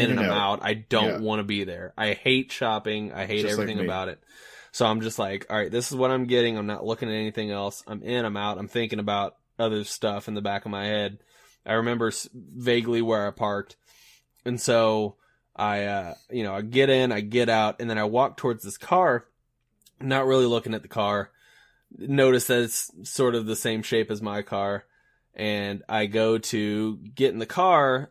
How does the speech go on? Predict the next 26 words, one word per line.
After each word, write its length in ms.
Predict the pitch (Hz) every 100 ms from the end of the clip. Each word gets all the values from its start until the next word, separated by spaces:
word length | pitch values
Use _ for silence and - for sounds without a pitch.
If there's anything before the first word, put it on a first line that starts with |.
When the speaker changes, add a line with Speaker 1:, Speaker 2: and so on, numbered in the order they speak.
| _
Speaker 2:
Luckily, 360 | 123 131 131 120
the 80 | 107
door 220 | 120 139
is 100 | 123
locked. 320 | 113 107 107
I 80 | -
look 360 | 110 117 117 117
up, 420 | 117 117 110 - _ _ _ _
and 480 | 107 107 104 101 101 -
I'm 120 | 113
like, 240 | 104 101 -
"Oh, 220 | 131 120
this 200 | 110 -
is 60 |
not 200 | 113 110
my 140 | 101 107
car." 480 | 123 127 120 101 - _ _ _ _
I 80 | 117
walk, 380 | 120 123 131 131 -
and 160 | 123 123
my 140 | 123
car 220 | 151 131
is 100 | 123
literally 480 | 117 127 135 127 120
the 120 | 110 110
next, 420 | 110 98 -